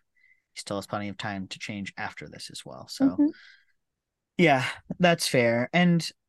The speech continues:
Speaker 1: this also is not a documentary, so they're gonna dramatize things, yeah, <laughs> for
Speaker 2: Mm-hmm.
Speaker 1: effect, obviously.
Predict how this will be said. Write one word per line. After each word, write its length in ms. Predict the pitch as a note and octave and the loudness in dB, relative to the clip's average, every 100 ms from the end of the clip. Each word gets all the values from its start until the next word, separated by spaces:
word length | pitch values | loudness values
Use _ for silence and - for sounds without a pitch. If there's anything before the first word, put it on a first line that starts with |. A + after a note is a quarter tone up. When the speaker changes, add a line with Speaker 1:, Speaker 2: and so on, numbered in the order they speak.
| _ _ _ _ | _ _ _ _
Speaker 1:
this 220 | - D#3+ E3 | 2 4 4
also 260 | D#3 D#3+ | 4 4
is 160 | C#3+ B2+ | 4 2
not 280 | A2 A#2+ - | 0 -2 -2
a 80 | E3+ | -2
documentary, 920 | F3 F#3 - F#3+ F#3+ F#3+ F#3+ G3 G3+ | 0 0 -2 -2 0 0 0 0 0
so 480 | F#3+ - A2+ G2+ G2+ - | -2 0 0 0 -4 -4
they're 200 | A#2+ C#3+ | 0 2
gonna 200 | D3+ E3 | 4 4
dramatize 640 | B2 A#2 B2+ C#3+ D3+ D3 - | 2 0 0 0 2 0 0
things, 520 | D3+ D#3+ E3+ F3 - | 0 2 2 -2 -2
yeah, 320 | C3 B2 - | -2 0 0
<laughs> 20 | D#3+ | -2
for 280 | - D3 C#3+ | 2 4 6
Speaker 2:
Mm-hmm. 60 | A3+ | 6
Speaker 1:
effect, 360 | B2+ E3 - | 4 2 -4
obviously. 960 | - B2+ C3+ C#3 D3 D#3+ F3+ F3+ F3+ | -2 2 2 2 -2 -2 -6 -4 -6